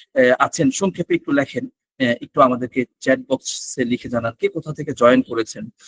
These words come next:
আম, এবং আপনাদের কেমন লাগছে এই কথাগুলো, উম,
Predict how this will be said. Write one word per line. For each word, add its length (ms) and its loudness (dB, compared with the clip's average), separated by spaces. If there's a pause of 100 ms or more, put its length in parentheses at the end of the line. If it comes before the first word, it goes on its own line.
(300)
আম, 460 -6
এবং 400 4
আপনাদের 300 -2
কেমন 280 6
লাগছে 440 0
এই 120 -4
কথাগুলো, 440 0 (600)
উম, 400 -8